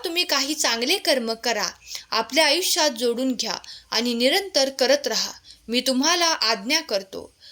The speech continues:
कारण त्यामुळे तुम्ही माझे अधिक प्रिय बाळ बनत आहात. बाळा, प्रत्येक गोष्टीतच खूप काही खर्च करावा लागतो असे देखील नाही.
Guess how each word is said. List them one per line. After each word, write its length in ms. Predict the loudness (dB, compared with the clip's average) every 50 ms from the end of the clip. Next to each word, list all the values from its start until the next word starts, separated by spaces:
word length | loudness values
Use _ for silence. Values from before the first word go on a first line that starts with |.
| -16 _ -2
कारण 300 | 0 0 2 2 0 -2 -4 -10 _ _ _
त्यामुळे 460 | 0 2 2 2 2 2 4 4 2
तुम्ही 380 | 2 -2 -4 -4 -2 -2 -2 0
माझे 360 | 0 2 0 0 2 2 2
अधिक 340 | 2 2 0 0 -2 -4 -4
प्रिय 240 | -6 -6 -2 0 -2
बाळ 320 | 0 2 2 2 2 2 0 -4 -10 -8
बनत 360 | -4 -2 0 0 0 0 0
आहात. 240 | -4 -4 -4 -8 -10 -12 _ _ _ -20 -20 -20 -20 _ _
बाळा, 300 | 0 2 4 4 2 2 0 -4 -10 -18 -20 -12 0
प्रत्येक 440 | 0 0 0 0 2 2 2 4 4
गोष्टीतच 680 | 2 0 0 2 2 0 0 0 0 0 0 0 -2 -6
खूप 360 | -8 -2 -2 -2 -2 -2 -2
काही 260 | -2 0 0 0 -2 -4 -2
खर्च 300 | -2 0 0 2 0 0
करावा 480 | 0 2 0 0 0 0 0 0 0
लागतो 480 | -2 -2 -6 -8 -12 -16 -16 -16 -16 -18 -20 -20 -20 -20 -8 _
असे 300 | 0 2 4 4 4 4
देखील 340 | 4 2 0 -2 -4 -6 -6
नाही. 280 | -6 -8 -8 -10 -12